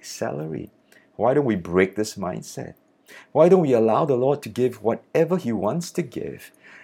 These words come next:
and according to what he deems fit or right? Now, I know this is really scary because some of our faith might be in that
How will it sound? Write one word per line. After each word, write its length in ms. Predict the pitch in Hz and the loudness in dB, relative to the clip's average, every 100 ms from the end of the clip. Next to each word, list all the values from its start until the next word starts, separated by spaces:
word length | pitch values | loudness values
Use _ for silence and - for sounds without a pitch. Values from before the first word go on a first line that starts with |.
| - | -6
and 140 | 98 | -2
according 460 | 98 - 117 123 127 | -2 0 0 0 0
to 100 | 104 | -2
what 220 | 95 - | 0 -2
he 180 | - 90 87 | -4 -12 -10
deems 560 | - 101 101 104 - - _ | -6 -4 -4 -8 -14 -18 _
fit 440 | _ - - - - _ _ _ - | _ -12 -4 -4 -4 _ _ _ -6
or 380 | 82 78 71 - _ | -4 -4 -6 -12 _
right? 600 | - 76 73 - - - _ _ _ _ - | -16 -12 -12 -12 -18 -20 _ _ _ _ -6
Now, 120 | 98 | -2
I 100 | 90 | -2
know 160 | 101 | -2
this 180 | 107 113 | -4 -6
is 140 | 80 85 | -10 -10
really 340 | 80 92 117 | -6 -4 -4
scary 520 | - - - 156 - - _ - - _ | -10 -10 -8 -8 -10 -16 _ -20 -20 _
because 440 | 95 87 101 90 - _ | -4 2 2 0 -6 _
some 220 | - 110 101 | -2 0 0
of 120 | 85 | -2
our 180 | 82 82 | -2 -4
faith 520 | - - 202 90 - - | -8 -4 -2 -2 -8 -18
might 500 | - 92 98 104 - | -10 -6 -2 -2 -4
be 260 | 101 90 85 | -6 -6 -4
in 240 | 98 98 95 | -4 -4 -2
that 260 | 87 76 | -2 -4